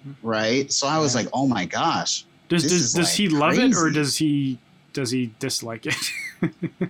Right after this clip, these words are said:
Speaker 1: It's, I think it's just natural at this point. Like, he's, but he's so passionate about it. We've, we have so many conversations. Like, I, I just, he's so good at YouTube. It's not even funny, like,
Speaker 2: Yeah.
Speaker 1: anymore.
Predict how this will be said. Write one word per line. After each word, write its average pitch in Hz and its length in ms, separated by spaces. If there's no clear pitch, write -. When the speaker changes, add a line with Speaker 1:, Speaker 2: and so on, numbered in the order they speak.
Speaker 1:
It's, 127 320
I 127 100
think 139 260
it's 147 200
just - 440
natural 110 600
at 92 80
this 98 140
point. 92 320
Like, 101 160
he's, 110 1080
but 151 160
he's 180 180
so 269 220
passionate 139 640
about 95 240
it. 107 40
We've, 160 180
we 180 120
have 175 120
so - 120
many 185 180
conversations. 113 840
Like, 95 200
I, 123 280
I 139 60
just, 139 220
he's 196 240
so 151 220
good 117 320
at 120 60
YouTube. 120 580
It's 117 200
not 131 200
even 110 200
funny, 92 600
like, 101 220
Speaker 2:
Yeah. 101 80
Speaker 1:
anymore. 87 500